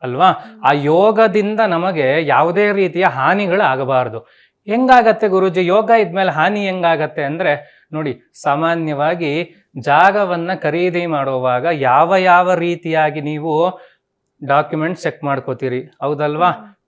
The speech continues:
Speaker 1: ಲೋನ್ಗೆ ಹೋಗ್ಬೇಕು ಅಂತೀರಿ, ಹೌದಲ್ವಾ? ನಮಗೆ ಬಿ ಡಿ ಎ ಪ್ರಾಪರ್ಟಿನೇ ಬೇಕು ಅಂತೀರಿ, ಕಾರ್ಪೊರೇಷನ್ನೇ ಆಗಿರ್ಬೇಕು ಅಂತ ಕೆಲವ್ರು ಹೇಳ್ತಾರೆ.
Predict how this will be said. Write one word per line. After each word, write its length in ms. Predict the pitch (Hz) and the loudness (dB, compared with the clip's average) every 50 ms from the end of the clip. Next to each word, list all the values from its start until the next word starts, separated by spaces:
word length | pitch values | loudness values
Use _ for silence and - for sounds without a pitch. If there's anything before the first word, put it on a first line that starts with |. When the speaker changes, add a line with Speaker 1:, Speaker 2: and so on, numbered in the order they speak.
| _ - | _ -6
Speaker 1:
ಲೋನ್ಗೆ 340 | 143 143 156 170 175 175 170 | -2 0 2 2 2 0 -2
ಹೋಗ್ಬೇಕು 520 | 147 156 156 147 139 143 143 139 143 - 147 | -2 -2 -2 -2 -2 -4 -4 -4 -4 -4 -4
ಅಂತೀರಿ, 380 | 151 147 - - 139 123 135 | -4 -6 -6 -6 -6 -6 -4
ಹೌದಲ್ವಾ? 520 | 127 139 139 156 156 165 156 156 170 180 170 | -4 -2 -2 -2 0 0 0 2 0 0 0
ನಮಗೆ 280 | 147 139 147 143 139 | 0 -2 -2 -4 -4
ಬಿ 180 | 120 131 139 147 | -4 -4 -2 -2
ಡಿ 140 | 151 160 165 | 0 2 2
ಎ 100 | 165 170 | 2 2
ಪ್ರಾಪರ್ಟಿನೇ 760 | 165 160 156 151 151 175 165 160 160 170 165 170 190 208 | 2 2 0 0 2 0 -2 -2 -2 -4 -2 0 0 0
ಬೇಕು 360 | 196 170 160 156 160 151 147 139 | 0 0 0 -2 -2 -4 -6 -6
ಅಂತೀರಿ, 720 | 135 127 123 - 131 131 131 - - _ _ _ _ _ | -6 -8 -8 -6 -4 -4 -4 -6 -8 _ _ _ _ _
ಕಾರ್ಪೊರೇಷನ್ನೇ 720 | - 131 139 147 139 151 160 160 151 - 170 160 170 190 | 0 0 0 0 0 0 0 0 0 0 0 0 0 0
ಆಗಿರ್ಬೇಕು 600 | 196 180 170 165 175 180 170 175 175 165 170 170 | 2 2 2 0 0 -2 -2 -2 -2 -2 -2 -4
ಅಂತ 120 | 170 156 | -4 -4
ಕೆಲವ್ರು 400 | 170 - 175 175 185 196 196 190 | -4 -4 -2 -2 0 0 -2 -2
ಹೇಳ್ತಾರೆ. 680 | 185 175 175 165 - 165 147 135 - - _ _ _ _ | -2 -2 -4 -4 -4 -4 -4 -4 -4 -8 _ _ _ _